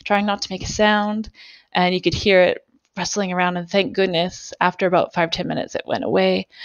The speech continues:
But then the next morning, when we came out and looked around the campsite, it had completely destroyed my toothpaste.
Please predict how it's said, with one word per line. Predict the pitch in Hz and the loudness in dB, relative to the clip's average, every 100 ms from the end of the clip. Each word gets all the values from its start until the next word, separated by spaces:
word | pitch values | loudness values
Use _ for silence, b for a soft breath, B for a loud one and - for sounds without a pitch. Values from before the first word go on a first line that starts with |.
| B B | B B
But | - | -2
then | 175 180 | 2 2
the | |
next | 175 175 - | 0 -2 2
morning, | 208 202 202 196 | 2 4 0 -2
when | 170 | -4
we | 170 | -4
came | 160 - 175 | -8 -6 -2
out | 175 175 180 - | 2 0 0 -4
and | 170 170 170 | -2 -2 -2
looked | 175 180 | -4 -2
around | 175 | -2
the | 170 | -2
campsite, | - 196 190 - 175 170 175 | -2 -2 -4 -2 0 2 0
it | - | -2
had | 160 165 165 - b b - | 0 0 0 -4 b b -2
completely | 170 - 180 165 170 170 - | -2 2 2 4 2 0 -6
destroyed | 175 - - 156 | -4 -2 0 0
my | - - | -2 -6
toothpaste. | - 180 175 160 185 - - | -2 -2 0 0 0 -4 -18